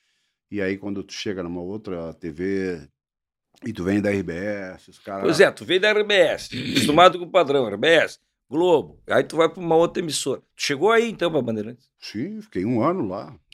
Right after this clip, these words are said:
Speaker 2: E, mas
Speaker 1: Narrei,
Speaker 2: aí
Speaker 1: eu, eu narrei a partida final, Grêmio campeão da Libertadores da América em dois mil e dezessete, em Lanús, na Argentina.
Speaker 2: Pela Bandeirantes.
Speaker 1: Pela Bandeirantes. E aí, quando o s-, Grêmio ganhou em Lanús, coisa que nunca tinha passado pela minha cabeça, que uma semana depois eles tinham que ir pra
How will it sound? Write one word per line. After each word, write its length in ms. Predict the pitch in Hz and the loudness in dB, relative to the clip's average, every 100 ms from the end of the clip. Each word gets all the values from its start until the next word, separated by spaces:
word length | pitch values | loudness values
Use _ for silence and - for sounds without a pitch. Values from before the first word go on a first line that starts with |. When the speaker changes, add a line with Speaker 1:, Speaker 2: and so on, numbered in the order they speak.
| _ | _
Speaker 2:
E, 80 | 95 | -10
mas 200 | 95 104 | -4 2
Speaker 1:
Narrei, 260 | 110 117 | 4 4
Speaker 2:
aí 20 | 156 | 4
Speaker 1:
eu, 120 | 175 - | 2 -2
eu 200 | 135 135 | -6 -2
narrei 440 | 120 113 110 135 | 0 0 0 -2
a 60 | 151 | -2
partida 420 | 151 127 - 143 | -4 -6 -6 -10
final, 640 | 143 143 123 123 143 151 151 _ _ _ _ _ | -8 -4 -2 0 0 -4 -10 _ _ _ _ _
Grêmio 420 | 110 131 139 139 | 0 2 2 0
campeão 500 | 131 113 120 123 139 | -4 -6 -2 0 0
da 280 | 143 131 135 | 0 0 -2
Libertadores 580 | 139 139 131 120 131 131 | -4 -6 -4 -2 -2 -2
da 100 | 123 | -2
América 400 | 110 127 147 151 | 0 0 -2 -4
em 40 | |
dois 180 | 135 131 | -2 -2
mil 140 | 135 | -2
e 40 | 135 | -4
dezessete, 560 | 156 156 135 135 147 | -6 -4 -2 -2 -2
em 60 | 156 | -2
Lanús, 540 | 151 151 135 151 156 | 0 0 0 0 -2
na 80 | 147 | -4
Argentina. 560 | 147 185 170 156 113 - _ _ _ _ | -6 -10 -10 -10 -12 -16 _ _ _ _
Speaker 2:
Pela 220 | 107 107 | -4 -2
Bandeirantes. 500 | 117 143 135 - _ _ _ | -4 -8 -14 -16 _ _ _
Speaker 1:
Pela 200 | 90 80 | -8 -6
Bandeirantes. 720 | 80 98 147 123 - - - _ | -6 -8 -10 -14 -18 -20 -20 _
E 140 | - 92 | -14 -10
aí, 240 | 90 92 | -6 -8
quando 260 | 120 117 117 | -8 -10 -8
o 40 | |
s-, 760 | 117 - - - - - - - _ | -10 -14 -18 -20 -20 -20 -20 -20 _
Grêmio 440 | 107 110 110 110 | -2 2 2 2
ganhou 600 | 107 120 120 113 131 151 | 2 4 4 6 4 6
em 160 | 135 107 | 4 2
Lanús, 380 | 101 104 131 147 | 2 2 0 -2
coisa 240 | 127 117 | -6 -6
que 80 | 117 | -6
nunca 200 | 147 160 | -6 -6
tinha 140 | - | -10
passado 400 | 123 110 - 107 | -10 -10 -8 -8
pela 160 | 113 110 | -6 -6
minha 140 | 113 | -6
cabeça, 480 | 120 117 120 131 139 | -8 -6 -4 -6 -10
que 180 | 135 160 | -16 -12
uma 180 | 170 160 | -6 -4
semana 380 | - 117 110 113 | -2 0 0 -2
depois 360 | 127 131 135 | -4 0 0
eles 140 | 139 135 | 0 -6
tinham 180 | 147 | -10
que 160 | 139 139 | -6 -4
ir 80 | 135 | -2
pra 840 | 135 135 131 131 131 131 127 131 | -2 0 0 -2 -2 -4 -8 -16